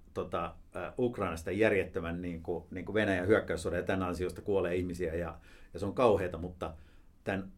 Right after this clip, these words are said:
tän Ukraina-asian hieno, ainut myönteinen asia on se, että Eurooppa on jotenkin niin kuin herännyt.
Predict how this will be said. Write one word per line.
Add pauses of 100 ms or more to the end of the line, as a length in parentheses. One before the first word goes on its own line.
(140)
tän
Ukraina-asian (160)
hieno, (800)
ainut
myönteinen
asia
on
se,
että (420)
Eurooppa
on
jotenkin
niin
kuin
herännyt.